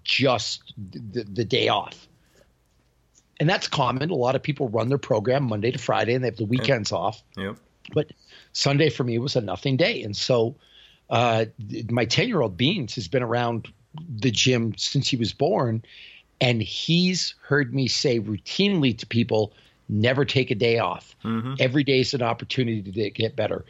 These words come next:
Speaker 1: You need to work harder. You need to show up at the gym. Why are you taking time off?" And so there was a Sunday where he asked me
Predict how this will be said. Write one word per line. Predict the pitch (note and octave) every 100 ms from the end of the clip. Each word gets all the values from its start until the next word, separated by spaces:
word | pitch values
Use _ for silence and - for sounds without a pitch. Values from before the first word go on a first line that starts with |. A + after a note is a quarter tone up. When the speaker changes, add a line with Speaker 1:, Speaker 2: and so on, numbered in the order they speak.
| - - -
Speaker 1:
You | A2+ F#2 B2+
need | D#3 D#3 A#2+
to | A#2
work | B2 -
harder. | A2+ G2 E2 - -
You | A2+ G2 C#3
need | D#3 D3
to | -
show | - C#3 B2
up | A2
at | F#2+
the |
gym. | F#2 G#2 G2 - _ _ _ _ G#2
Why | G2 B2+ D#3
are | D#3+
you | C#3 B2+
taking | - B2+ A#2+ G#2+
time | - G#2+ A2+
off?" | D#3 - -
And | A2+
so | -
there | C3
was | A#2 A2
a |
Sunday | A#2+ - G3 B3 C3 A2+
where | A#2
he | - C3+ -
asked | C3 C#3 - C3+
me | A#2 G#2+